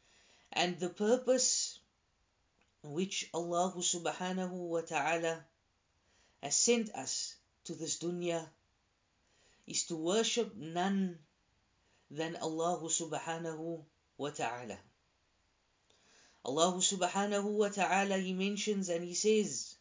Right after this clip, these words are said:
وَمَا خَلَقْتُ الْجِنَّ وَالْإِنسَ إِلَّا لِيَعْبُدُونَ. And that I have not created the jinn kind and human beings except that they worship me and me alone.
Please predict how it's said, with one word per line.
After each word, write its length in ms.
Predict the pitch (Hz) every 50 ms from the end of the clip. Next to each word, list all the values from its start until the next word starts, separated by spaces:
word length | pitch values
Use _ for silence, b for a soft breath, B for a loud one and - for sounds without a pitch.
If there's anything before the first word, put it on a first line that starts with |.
| _ _ _ b b b b b b b b
وَمَا 480 | b 156 170 175 180 185 190 208 208 202
خَلَقْتُ 600 | 202 - 190 180 180 190 202 196 - 202 196 -
الْجِنَّ 640 | 185 190 190 180 175 165 156 175 190 208 208 208 202
وَالْإِنسَ 960 | 202 202 208 202 190 196 - - - 214 214 214 196 190 - - 123 113 - - _ _ _ _ b b b b b b
إِلَّا 480 | 196 202 220 220 214 208 202 196 196
لِيَعْبُدُونَ. 1000 | 190 196 196 190 185 180 185 185 175 165 165 175 - 175 185 190 196 185 156 127 120 - _ _ _ _ _ _ _ _ _ _ _ _ b b b b b b b b b
And 500 | - 156 170 185 208 220 220 226 214 214 - -
that 160 | 175 180 160
I 140 | 165 180 185
have 140 | 185 175 180
not 280 | 196 196 202 202 -
created 800 | - 208 196 190 180 185 208 220 214 214 - 220 220 208 202 - - _ -
the 120 | 147 165
jinn 380 | 165 160 - 190 196 214 214 214
kind 480 | 208 196 190 202 208 208 208 208 196 190
and 160 | 190 185 175
human 320 | 180 202 202 196 196 190
beings 680 | 180 - 190 208 214 196 185 160 143 127 107 - - - b b b b b b b b b
except 520 | b 170 170 - - 214 220 214 214 -
that 200 | - 170 170 -
they 140 | - 160 156
worship 640 | 160 156 165 180 190 202 196 - - 196 175 - -
me 500 | 139 151 151 165 175 175 180 175 160 - -
and 220 | - 147 139 135
me 180 | 139 143 156 -
alone. 280 | - 131 131 127 123